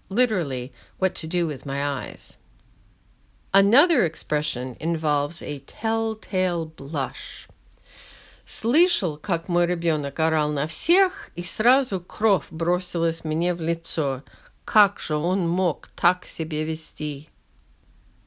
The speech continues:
I heard my child screaming at everyone and turned bright red with shame.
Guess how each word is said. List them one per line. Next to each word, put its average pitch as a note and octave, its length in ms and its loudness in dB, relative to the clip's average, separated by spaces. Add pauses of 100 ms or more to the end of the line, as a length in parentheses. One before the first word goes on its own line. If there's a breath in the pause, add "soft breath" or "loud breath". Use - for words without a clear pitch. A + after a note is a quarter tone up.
(260)
I G3+ 140 6
heard D#4+ 320 2
my G#3+ 220 2
child G#3+ 640 2
screaming C4+ 760 2
at D#3 80 0
everyone C#3 640 -2
and F3 220 -4
turned G3+ 540 -2
bright A#3+ 420 0
red F#3+ 540 0
with D#3+ 160 -4
shame. D3 600 -2